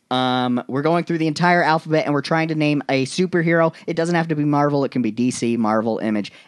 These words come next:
anything, as long as they're a superhero. Um, they can't just be a comic book character. But we are going through the alphabet and we're going to try and come up with a different superhero that starts with that letter as we go through the alphabet. The game ends when neither of us can think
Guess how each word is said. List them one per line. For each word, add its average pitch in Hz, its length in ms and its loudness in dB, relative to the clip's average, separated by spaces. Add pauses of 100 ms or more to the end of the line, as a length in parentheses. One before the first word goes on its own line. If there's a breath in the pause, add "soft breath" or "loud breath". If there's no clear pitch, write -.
(120)
anything, 196 460 0
as 127 120 -4
long 180 220 2
as 185 80 2
they're 185 120 2
a 170 40 2
superhero. 147 580 0 (260 soft breath)
Um, 120 200 -2
they - 60 -2
can't 180 300 0
just 160 200 -2
be 160 100 0
a 156 60 -2
comic 156 320 -2
book 139 140 -2
character. 107 440 -2 (420 loud breath)
But 143 320 2
we 175 400 2 (280)
are 143 120 2
going 143 300 0
through 131 140 -2
the 120 160 -2
alphabet 151 500 0
and 135 120 0
we're 127 120 -2
going 139 200 0
to 131 60 -2
try 123 220 -4
and 120 100 -4
come 139 200 0
up 135 160 -2
with 123 140 -2
a 117 100 -4
different 139 360 -2
superhero 139 580 -2
that 123 140 -6
starts 127 380 -2
with 127 140 -4
that 123 220 2
letter 113 280 2
as 110 200 0
we 110 100 -2
go 104 120 0
through 107 180 -6
the 98 120 -2
alphabet. 95 360 -6 (280 loud breath)
The 135 80 -2
game 175 400 2
ends 214 520 2 (420 soft breath)
when 165 440 2
neither 175 380 2
of 165 100 2
us 160 220 0
can 143 160 0
think 147 360 0